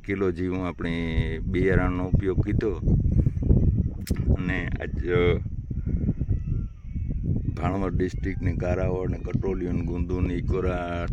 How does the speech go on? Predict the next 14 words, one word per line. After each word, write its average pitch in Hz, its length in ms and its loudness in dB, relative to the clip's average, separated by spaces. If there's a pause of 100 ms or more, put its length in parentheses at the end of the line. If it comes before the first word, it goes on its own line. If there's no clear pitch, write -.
ઠીક 92 200 2
ઠીક - 180 -4
દેખાય. 98 340 0
હા, 87 260 -2
મેં 90 380 0
અટાણે 98 400 -2
પણ 95 260 -2
વાદળું 90 800 -2
સારું 95 260 -2
આવ્યું 98 320 -2
છે. 101 140 -4 (2250)
આપણે 90 460 2 (720)
જોઈએ 87 460 2
આ 85 640 -2